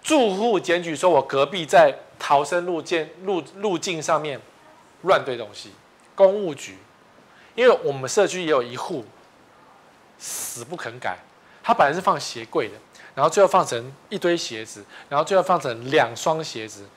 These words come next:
就是死不肯把鞋子移进去就对了。然后隔壁住户非常感冒，就一直检举，一直检举，直到有一天呢，公务局要送给他一张罚单，四万块的罚单。然后我就，我们，我们就，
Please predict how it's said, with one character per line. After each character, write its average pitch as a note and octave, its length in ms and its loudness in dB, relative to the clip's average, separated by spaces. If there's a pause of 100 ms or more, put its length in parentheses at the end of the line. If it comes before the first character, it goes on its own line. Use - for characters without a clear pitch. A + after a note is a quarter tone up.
(280)
就 - 120 -2
是 C#5 100 4
死 - 260 -6
不 G3+ 100 2
肯 A#3+ 200 4
把 C3+ 160 4
鞋 D#3+ 180 -4
子 F#3 120 -2
移 F3 180 -6
进 G#3 160 -4
去 F#3 160 -8
就 F#3 60 -2
对 F3 180 2
了。 G2 100 -6 (260)
然 D#3 120 4
后 F#3+ 100 4
隔 C#3 100 -4
壁 E3 160 -6
住 D#3 140 -6
户 C#3 80 -6
非 C#3+ 160 -8
常 A#2 140 -12
感 G2+ 160 -10
冒， G#2+ 120 -14 (200)
就 A3+ 200 -2
一 A#3+ 120 -4
直 - 200 -8
检 A#2+ 240 -6
举， - 200 -14
一 G#3+ 80 -8
直 C3+ 120 -16
检 A#2 200 -12
举， A2 120 -18 (520)
直 - 100 -12
到 A#3 140 8
有 C#3+ 140 4
一 C#3+ 60 -2
天 E3+ 180 0
呢， E3 280 -2 (240)
公 F3+ 180 2
务 F#3 80 0
局 B2 380 -12
要 E3 200 4
送 F3+ 220 2
给 B2 100 -8
他 C3+ 140 -6
一 C#3+ 80 -8
张 C3+ 220 -4
罚 A2 180 -4
单， A#2+ 220 -6
四 D#3 260 -12
万 C3 180 -4 (140)
块 A2+ 160 -4
的 G2+ 200 -16
罚 F#2 220 -14
单。 G2 120 -14 (580)
然 C3+ 100 0
后 F3 80 6
我 A#2+ 120 -2
就， D3 100 -2
我 D3 40 0
们， C#3 240 -10
我 B2+ 60 -10
们 B2 120 -16
就， D#3 220 2